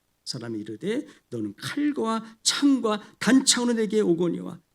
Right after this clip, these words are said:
나는 만군의 여호와 이름 곧 내게 모욕하는 이스라엘 군대 하나님 이름으로 내게 나아가노라. 오늘 여호와께서 너를 내 손에 넘-, 넘기시리니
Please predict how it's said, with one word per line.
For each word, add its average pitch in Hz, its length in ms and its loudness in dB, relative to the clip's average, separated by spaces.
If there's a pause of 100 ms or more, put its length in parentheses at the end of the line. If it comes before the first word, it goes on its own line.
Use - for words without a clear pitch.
(120)
나는 123 240 -2
만군의 110 400 -2
여호와 101 280 -6
이름 185 480 -4
곧 135 180 -6
내게 139 260 -2
모욕하는 226 880 4
이스라엘 160 480 0
군대 139 320 -2
하나님 135 400 -6
이름으로 127 400 -8 (260)
내게 120 440 -6 (220)
나아가노라. - 500 -20 (1700)
오늘 151 220 8
여호와께서 160 600 6
너를 160 260 8
내 165 100 8
손에 170 300 4
넘-, 175 340 4
넘기시리니 175 880 4